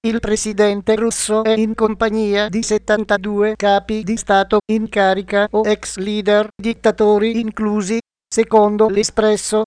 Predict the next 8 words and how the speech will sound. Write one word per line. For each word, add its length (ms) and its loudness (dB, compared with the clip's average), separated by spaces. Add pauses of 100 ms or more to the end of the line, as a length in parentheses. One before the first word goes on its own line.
(140)
che 140 0
rappresenta 880 0
l'Italia 720 2
nel 240 0
consorzio 800 4
I 100 -2
C 160 -4
G, 100 -8